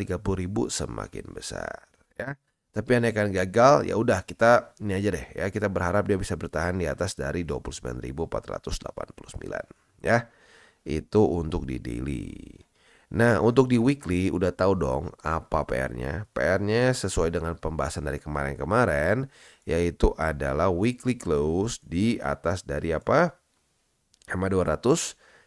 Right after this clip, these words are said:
dan di atas juga dari bull support band. For now, it looks easy, ya. Dua puluh satu jam lagi harusnya bisa, tapi kita tahu ini crypto markets. Apapun bisa terjadi, maka dari itu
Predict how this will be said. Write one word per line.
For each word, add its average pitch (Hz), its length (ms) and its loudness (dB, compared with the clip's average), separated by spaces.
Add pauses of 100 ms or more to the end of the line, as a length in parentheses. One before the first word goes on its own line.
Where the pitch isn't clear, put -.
dan 87 160 -2
di 87 80 2
atas 87 240 -4
juga 73 160 0
dari 78 160 -2
bull 67 240 -6
support - 400 -2
band. 50 260 -6 (540)
For 180 160 10
now, 139 320 6
it 117 160 2
looks 117 240 2
easy, 92 400 -2
ya. 90 320 -4 (320)
Dua 95 80 2
puluh 98 160 4
satu 95 160 0
jam 98 160 2
lagi 120 400 2 (1120)
harusnya 110 480 0
bisa, 98 320 -2 (160)
tapi 120 640 2 (240)
kita - 260 0
tahu 95 140 4
ini 98 80 -2
crypto 92 320 -2
markets. - 720 -8 (420)
Apapun 101 300 -2
bisa 107 180 -2
terjadi, 90 480 0 (380)
maka 82 180 -8
dari 85 300 -6
itu 190 240 4